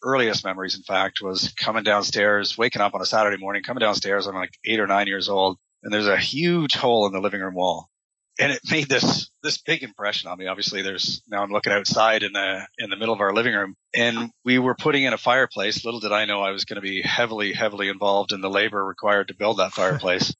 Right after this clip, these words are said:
<laughs> I mean, it was one of those early kind of memories that I have that as I look back, it was clearly an influencer.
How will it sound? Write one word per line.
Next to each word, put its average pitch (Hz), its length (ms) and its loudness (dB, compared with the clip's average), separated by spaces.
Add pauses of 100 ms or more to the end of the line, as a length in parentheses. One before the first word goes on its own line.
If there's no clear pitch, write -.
<laughs> - 140 -4 (880)
I 185 200 2
mean, 139 260 -2
it 135 60 -12
was 120 160 -4
one 147 140 -2
of 156 40 -2
those 143 320 2 (120)
early 127 400 0
kind 117 260 0
of 104 80 -4
memories 107 340 -2
that 110 80 0
I 101 100 4
have 107 400 2
that 104 220 0 (180)
as 117 160 2
I 107 80 4
look 101 220 -2 (100)
back, 104 300 4 (140)
it 147 60 -2
was 147 280 -4 (180)
clearly 147 380 2
an 104 60 0
influencer. 104 800 0